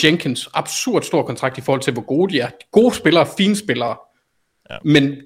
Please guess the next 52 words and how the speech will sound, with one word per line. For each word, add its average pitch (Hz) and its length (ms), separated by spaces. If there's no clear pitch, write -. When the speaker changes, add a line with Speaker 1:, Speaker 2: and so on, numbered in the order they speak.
Speaker 1:
de 151 60
bliver 147 160
betalt 160 360
et 127 120
tier 160 200
eller 131 120
to 135 200
højere, 131 220
end 120 100
de 107 100
er 117 100
på. - 320
Og 120 80
Speaker 2:
Ja. - 60
Speaker 1:
det, 131 160
det 139 140
synes 123 200
jeg 120 180
er, 113 40
er 113 200
mønstret 127 420
for - 140
Jaguars. 113 380
Men 110 100
det - 40
er 143 40
jo 143 100
også, 135 200
altså 131 140
det 151 100
er - 20
jo, 135 120
det 127 60
er - 20
jo 147 60
sådan, 151 180
det 127 100
er, 127 360
når 135 100
man 123 160
er 117 80
et 113 100
skodhold, 120 440
og 117 100
har 120 80
været 113 140
et 107 60
skodhold 117 520
i 113 260
femten 190 260
år. - 440
Speaker 2:
Ja. - 60